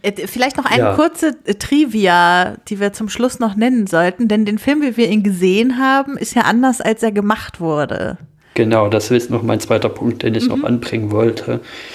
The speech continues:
Speaker 2: dass da ja so ein nine eleven dazwischen kam, während der Film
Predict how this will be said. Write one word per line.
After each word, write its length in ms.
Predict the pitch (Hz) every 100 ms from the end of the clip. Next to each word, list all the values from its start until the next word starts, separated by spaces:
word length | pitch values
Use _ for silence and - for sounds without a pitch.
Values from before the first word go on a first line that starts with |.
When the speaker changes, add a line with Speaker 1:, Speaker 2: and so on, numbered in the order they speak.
| - - - - - - _ _ _
Speaker 2:
dass 260 | 127 120 -
da 120 | 110
ja 220 | 113 117
so 160 | 117 123
ein 100 | 117
nine 240 | 113 120
eleven 600 | 120 113 113 101 101 101 -
dazwischen 600 | - 104 - 110 104 113
kam, 500 | 107 - 104 110 110 110 - - _ _ -
während 360 | 117 110 113 110 - _ -
der 120 | 113
Film 500 | - 120 110 110 104